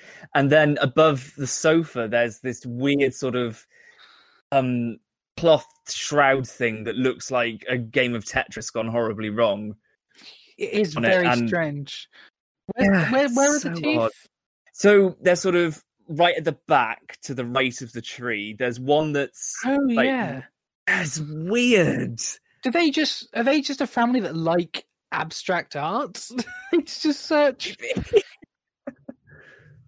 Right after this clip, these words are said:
Speaker 2: It's the concept of Karen or Harry going out, seeing that for sale in, like,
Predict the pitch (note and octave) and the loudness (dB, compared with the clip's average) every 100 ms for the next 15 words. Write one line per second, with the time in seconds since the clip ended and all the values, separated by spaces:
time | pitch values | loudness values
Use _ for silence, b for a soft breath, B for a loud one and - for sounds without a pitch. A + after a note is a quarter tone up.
0 | b b b _ _ _ - A#3+ - - | b b b _ _ _ -4 -4 -4 -2
1 | D4 D4 - C4 G3 - G#3 F#3+ - A#3 | 0 0 0 0 0 0 -2 -2 -2 0
2 | A3 G#3 G3 F#3+ G3+ F#3+ D3 C3 C3 b | 2 2 2 0 0 -2 -2 -6 -14 b
3 | b _ _ _ G3+ G#3+ G#3 G#3 F#3+ D3+ | b _ _ _ 2 2 2 0 0 -2
4 | - _ - - G#3 G#3 G#3+ G#3 F#3+ - | -6 _ -14 -4 2 2 2 0 0 -2
5 | - F3 F#3+ F#3 D#3+ D3 C#3+ D3 D3 - | -8 -6 0 2 0 -4 -8 -8 -10 -14
6 | - | -20